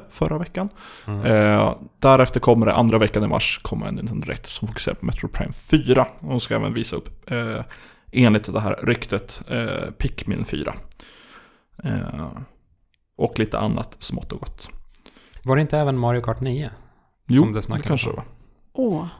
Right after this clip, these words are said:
Speaker 1: Men det är ju Metro Prime fyra som jag bryr mig om.
Speaker 2: Ja, ja, absolut. Det är det spelet man helst vill se.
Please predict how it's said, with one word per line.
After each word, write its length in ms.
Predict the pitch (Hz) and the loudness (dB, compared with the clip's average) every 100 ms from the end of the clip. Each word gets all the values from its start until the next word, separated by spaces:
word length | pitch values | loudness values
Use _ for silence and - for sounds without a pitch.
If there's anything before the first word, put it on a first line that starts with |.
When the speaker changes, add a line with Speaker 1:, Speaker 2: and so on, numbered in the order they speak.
| - | 0
Speaker 1:
Men 280 | 127 113 123 | 2 4 2
det 60 | |
är 20 | |
ju 80 | 120 | 2
Metro 220 | 117 117 117 | 0 -2 -2
Prime 180 | 117 | -4
fyra 280 | 117 - 151 | -2 -4 -4
som 160 | - - | -6 -8
jag 80 | - | -10
bryr 140 | - | -8
mig 100 | 123 | -8
om. 140 | 135 - - | -8 -10 -8
Speaker 2:
Ja, 240 | 123 156 | 0 2
ja, 180 | 120 92 - | 2 -2 -6
absolut. 400 | 110 117 107 - | -6 -6 -6 -4
Det 80 | |
är 200 | 127 113 101 | -2 -2 -2
det 440 | 104 101 92 95 | -4 -4 -4 -8
spelet 540 | - - 98 - - - | -12 -8 -8 -8 -14 -12
man 260 | 98 95 92 | -10 -10 -8
helst 280 | 107 - - | -10 -8 -12
vill 80 | |
se. 140 | - | -10